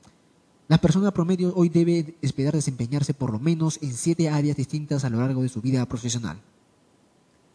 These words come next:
Afortunadamente, José Luis decidió aceptar el reto de iniciar estudios en un campo totalmente nuevo para él.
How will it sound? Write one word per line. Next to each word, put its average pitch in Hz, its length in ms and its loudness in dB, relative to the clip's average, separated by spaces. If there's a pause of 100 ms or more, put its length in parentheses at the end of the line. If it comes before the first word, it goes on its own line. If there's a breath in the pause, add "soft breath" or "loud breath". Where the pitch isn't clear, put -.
(400)
Afortunadamente, 190 880 4 (340)
José 127 240 2
Luis 196 260 0 (140)
decidió 139 320 2
aceptar 160 320 -2
el 156 80 -2
reto 110 340 -4 (160)
de 127 80 0
iniciar 135 260 0
estudios 151 380 2
en 127 60 -2
un 139 100 -2
campo 139 260 -2
totalmente 139 640 -2
nuevo 131 220 2
para 110 240 -4
él. 95 140 -10